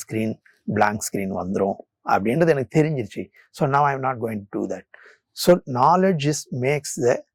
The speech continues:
ஆ, ஸ்ட்ரெஸ்ஸை வந்து குறைக்கும், ஏன்னா அந்த அண்டர்ஸ்டாண்டிங். So அப்ப என்ன நாலெட்ஜ் நமக்கு இல்ல அப்படின்னு பாத்தீங்கன்னா உலகத்துல வந்து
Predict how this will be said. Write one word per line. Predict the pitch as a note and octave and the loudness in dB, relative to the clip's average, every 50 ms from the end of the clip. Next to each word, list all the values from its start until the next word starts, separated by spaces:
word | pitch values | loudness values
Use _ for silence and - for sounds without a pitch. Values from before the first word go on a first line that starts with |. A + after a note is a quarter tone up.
| _ _ _ _ _ _ _ _ _ _ _ _ _ _ | _ _ _ _ _ _ _ _ _ _ _ _ _ _
ஆ, | - - - - A#2 A#2 A2+ A2 A2 G#2+ - - | -4 0 2 4 4 6 6 4 4 2 -2 -6
ஸ்ட்ரெஸ்ஸை | - - E3 D3+ - - - E3 C#3 | -2 2 2 2 2 2 0 0 2
வந்து | C3 C3 C#3+ - B2+ | 2 0 -2 0 0
குறைக்கும், | A2+ - B2 - D#3 D3+ C3+ B2+ | 0 0 0 0 -2 -2 -2 -2
ஏன்னா | C3 C#3+ C3+ | 0 0 0
அந்த | B2+ B2 A2+ | 0 0 0
அண்டர்ஸ்டாண்டிங். | A#2 A#2 A#2+ A#2 - - A#2 A2 G2+ F#2+ - - - _ _ _ _ _ _ _ _ _ _ _ _ _ | 0 -2 -4 -6 -6 -6 -6 -6 -6 -6 -8 -10 -12 _ _ _ _ _ _ _ _ _ _ _ _ _
So | - - E3+ C#3+ C3+ | 2 4 6 6 6
அப்ப | - - D3+ C#3+ D#3 | 4 4 2 4 4
என்ன | G3 A#3+ A#3+ G#3 F3+ | 4 2 2 2 2
நாலெட்ஜ் | D#3+ D#3+ D#3+ D3 C3+ C#3 C3 | 2 2 2 0 -2 -4 -6
நமக்கு | B2 A#2 A#2+ A2+ A2+ A2+ | -6 -6 -4 -4 -2 -2
இல்ல | A#2 A2 F#2 - - _ _ - A#2+ | 0 0 0 -2 -4 _ _ -4 -4
அப்படின்னு | A2+ B2 C3+ D3 C#3+ - B2+ | 0 0 0 0 2 2 2
பாத்தீங்கன்னா | G#2+ - - G2+ F#2+ F#2+ G2 G#2+ - - _ _ _ _ _ _ _ - | 2 2 0 -4 -8 -6 -4 -6 -6 -6 _ _ _ _ _ _ _ -2
உலகத்துல | - C#3 C#3+ D#3 E3+ D#3+ - E3 C#3 C3+ B2 A#2+ | 2 4 6 6 4 4 2 2 4 4 4 2
வந்து | A#2 A#2 A#2+ C3 | 0 0 0 2